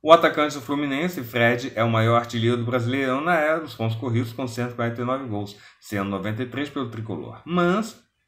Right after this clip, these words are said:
quando se olha para toda a história do campeonato, Fred aparece como o quarto maior goleador, atrás de Alberto Dinamite, com cento e noventa, Romário com cento e cinquenta e quatro e Edmundo com cento e cinquenta e três.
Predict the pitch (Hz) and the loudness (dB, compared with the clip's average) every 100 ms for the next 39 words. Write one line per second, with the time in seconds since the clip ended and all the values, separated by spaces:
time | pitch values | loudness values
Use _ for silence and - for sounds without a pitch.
0 | _ 90 101 107 101 139 185 170 - 160 | _ -6 -6 -4 2 2 2 0 0 -6
1 | 139 - 85 73 73 69 73 92 85 - | -6 -4 -4 -4 -12 -14 -6 -4 -4 -8
2 | - 117 120 113 110 110 - 101 - 120 | -6 -4 -2 0 0 -2 -4 -10 -4 0
3 | 117 - 90 78 71 73 76 76 71 69 | 0 -2 -8 -8 -8 -10 -10 -10 -12 -12
4 | 65 - _ _ 71 - 87 85 80 73 | -16 -18 _ _ -12 -6 -6 -6 -8 -10
5 | 80 76 90 113 104 110 113 113 80 - | -12 -12 -6 -2 -2 -2 -4 -8 -12 -14
6 | 80 87 104 92 92 95 95 107 95 90 | -12 -8 -6 -6 -6 -6 -6 -4 -4 -4
7 | 87 78 - 82 - 90 101 110 117 123 | -6 -12 -14 -16 -14 -12 -10 0 0 0
8 | 165 175 170 143 147 156 139 139 135 - | -2 -4 -4 -8 -10 -10 -10 -10 -10 -10
9 | 143 147 107 104 - | -10 -8 -6 -6 -6